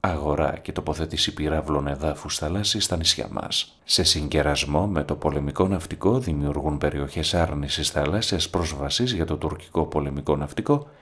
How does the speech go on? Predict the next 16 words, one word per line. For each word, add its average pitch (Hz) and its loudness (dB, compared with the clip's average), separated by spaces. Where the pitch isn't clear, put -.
ενώ 71 -2
μπορούν 67 0
να 101 0
προσβάλλουν 76 2
επιτυχέστατα 76 0
στρατιωτικές 92 0
σταθερές 71 -2
εγκαταστάσεις 120 2
σε - 0
τουρκικά - -4
λιμάνια 78 -2
στο - 0
Αιγαίο, 147 2
καθιστώντας 131 -2
τα - 0
ακατάλληλα 80 2